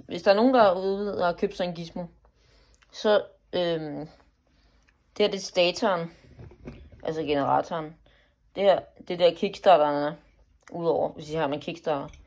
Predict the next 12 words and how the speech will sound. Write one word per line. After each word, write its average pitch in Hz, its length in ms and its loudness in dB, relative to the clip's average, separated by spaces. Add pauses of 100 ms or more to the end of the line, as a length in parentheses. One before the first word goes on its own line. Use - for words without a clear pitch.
(960)
Og, 165 400 6
øhm, 156 380 0 (340)
på 190 80 -6
den 180 80 -2
anden 185 160 2
side, 214 280 -6 (300)
det 202 80 0
er 196 40 2
der, 175 180 2
hvor 160 380 0 (340)
slynkoblingen 175 680 -4
er. 143 120 -6